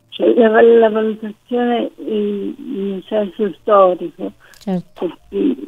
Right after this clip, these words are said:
Speaker 1: è sempre connessa al lavoro di restauro. Cioè, noi cerchiamo di chiedere ai nostri donatori il più, il maggior numero di notizie possibili,
Speaker 2: Mhm.
Speaker 1: la maggior quantità possibile, perché così possiamo ricostruire la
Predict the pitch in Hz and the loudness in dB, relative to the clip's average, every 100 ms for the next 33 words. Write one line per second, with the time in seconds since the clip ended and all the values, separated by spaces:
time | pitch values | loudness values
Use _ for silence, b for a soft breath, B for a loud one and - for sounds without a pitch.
0 | - - 214 220 202 202 214 214 214 214 | -12 -8 -4 -2 0 0 2 2 2 0
1 | 220 202 190 196 202 202 208 202 208 196 | 2 2 2 0 2 2 2 2 2 0
2 | - - 190 175 180 180 - b b b | -4 0 4 4 4 0 -4 b b b
3 | - 220 226 233 262 233 240 240 226 220 | 0 2 4 4 2 0 0 0 0 0
4 | 214 208 214 208 202 - - - 226 226 | -2 0 2 2 2 -2 -4 0 4 4
5 | 226 214 202 190 190 196 202 - 202 196 | 2 -2 -2 -2 -2 -2 -2 -6 -6 -4
6 | 196 185 233 233 226 226 B _ - 220 | -4 -2 0 2 2 -2 B _ -10 -8
7 | - 254 247 220 226 233 226 220 247 240 | 0 4 6 6 4 4 2 4 4 6
8 | 247 262 247 226 214 196 247 233 214 214 | 4 4 4 0 -4 -6 -8 -6 -6 -6
9 | 202 _ 190 175 175 175 - - 202 175 | -6 _ -8 -4 0 0 -2 -4 0 2
10 | 202 214 226 240 233 _ 233 214 208 - | 2 2 0 -2 -20 _ -8 -6 -8 -4
11 | 202 170 196 185 220 233 254 254 - 262 | 0 2 0 -2 -4 0 0 -2 -4 -4
12 | 214 208 202 - 226 214 | -2 -4 -6 -2 2 2